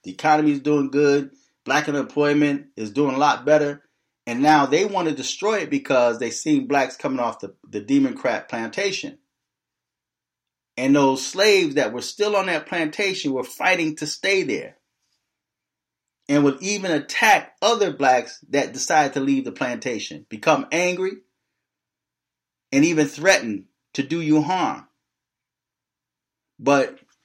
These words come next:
you always make your own choices and decisions. You don't allow no one to gang stalk you into accepting something that's against your own soul.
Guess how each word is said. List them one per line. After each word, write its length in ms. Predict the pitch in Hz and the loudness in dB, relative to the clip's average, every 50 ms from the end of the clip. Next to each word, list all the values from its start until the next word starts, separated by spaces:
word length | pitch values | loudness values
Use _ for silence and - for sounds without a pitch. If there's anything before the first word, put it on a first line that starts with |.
| _ _ _ _ _ _ _ _ _ _ _ _ _ _ _ _ _ _ _ _ _ _ _ _ _ _ _ _ _ _ _ _ _ _ | _ _ _ _ _ _ _ _ _ _ _ _ _ _ _ _ _ _ _ _ _ _ _ _ _ _ _ _ _ _ _ _ _ _
you 200 | - 113 131 - | -8 -6 -6 -2
always 960 | - 143 156 165 170 175 165 160 156 143 139 139 135 127 123 127 - - - _ _ _ _ _ _ _ _ _ _ _ _ _ _ _ _ _ - | 2 4 6 8 8 8 6 6 4 6 6 4 4 2 -2 -6 -10 -14 -18 _ _ _ _ _ _ _ _ _ _ _ _ _ _ _ _ _ -2
make 320 | 113 135 139 139 - - | 0 2 2 2 0 -2
your 100 | 123 - | -4 -2
own 300 | 127 139 151 156 156 156 | 0 2 2 2 0 -2
choices 760 | 156 - 147 139 131 127 127 - 131 127 123 117 113 - - _ _ _ _ _ _ _ _ _ _ _ - | -4 0 0 2 2 0 0 -4 -6 -6 -8 -10 -12 -18 -20 _ _ _ _ _ _ _ _ _ _ _ -8
and 160 | 113 120 117 113 | -8 -6 -4 -4
decisions. 680 | 120 117 - - 135 120 110 92 90 90 87 87 87 | -6 -6 -4 -2 -2 -2 -2 -4 -8 -10 -10 -12 -6
You 120 | 104 131 131 | -2 0 2
don't 240 | 139 139 135 139 - | 2 2 2 0 -4
allow 360 | 120 123 127 127 120 113 110 | -4 -2 0 2 2 2 0
no 280 | 110 110 123 139 147 151 | 0 0 0 2 2 2
one 320 | 139 139 135 127 120 117 | 2 2 0 -2 -4 -6
to 100 | - - 101 | -10 -12 -12
gang 400 | 95 - 135 139 143 143 143 139 | -4 0 2 2 4 2 2 0
stalk 480 | - - - 104 98 95 95 - - | -4 -6 -6 -4 -4 -4 -6 -10 -12
you 260 | 95 90 87 87 90 _ _ _ _ _ _ _ _ _ _ _ _ _ _ _ _ _ _ _ | -12 -12 -12 -12 -16 _ _ _ _ _ _ _ _ _ _ _ _ _ _ _ _ _ _ _
into 320 | 123 123 113 - - 123 113 | -8 -8 -6 -6 -6 -6 -6
accepting 600 | 104 - - - 165 156 151 151 - 135 120 113 | -6 -6 -6 -4 -2 -2 -2 -2 -4 -6 -6 -6
something 480 | 107 - 120 113 110 - - 113 110 | -6 -6 -6 -6 -6 -6 -8 -8 -6
that's 240 | 110 110 104 - - | -6 -6 -8 -8 -10
against 460 | 107 101 101 131 131 135 123 - - | -14 -6 -2 -2 0 0 -2 -4 -6
your 140 | 120 110 - | -6 -6 -6
own 240 | 101 110 110 104 95 | -6 -6 -6 -6 -8
soul. 480 | - - 123 110 101 85 - - _ | -8 -6 -6 -6 -6 -6 -10 -12 _